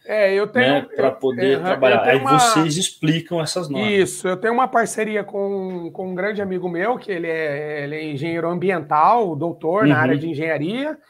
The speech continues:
Speaker 1: e a gente tem essa, esse curso em conjunto numa plataforma,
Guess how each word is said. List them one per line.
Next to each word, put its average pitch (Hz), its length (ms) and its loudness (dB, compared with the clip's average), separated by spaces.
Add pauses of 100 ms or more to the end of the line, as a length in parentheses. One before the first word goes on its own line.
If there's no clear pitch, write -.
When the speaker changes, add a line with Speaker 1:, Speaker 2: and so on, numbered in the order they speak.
(320)
Speaker 1:
e 180 80 2
a 180 40 6
gente 208 300 0
tem 208 180 0
essa, 208 380 0
esse 202 240 -2
curso 220 380 -6
em 220 80 -6
conjunto 233 600 -2
numa 240 280 0
plataforma, 226 760 0